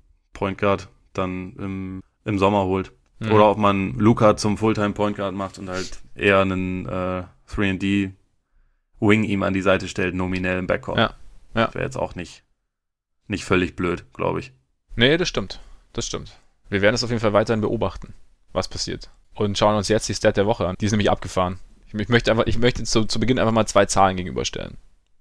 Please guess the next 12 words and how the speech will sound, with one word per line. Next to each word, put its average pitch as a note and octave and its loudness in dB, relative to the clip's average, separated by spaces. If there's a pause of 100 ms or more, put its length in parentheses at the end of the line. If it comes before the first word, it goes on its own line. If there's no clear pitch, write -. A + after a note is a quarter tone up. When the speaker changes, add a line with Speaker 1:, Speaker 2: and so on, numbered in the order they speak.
(200)
Speaker 2:
Beide A#2+ 4
Zahlen B2 4
werden A2 2
jetzt G#2+ -2
erstmal G2+ 0
keine, G#2 0
keine A2 2
Kinnlade B2+ 2
runterklappen A#2 0
lassen, A2+ 0
aber F#2+ -2
trotzdem. A#2+ -4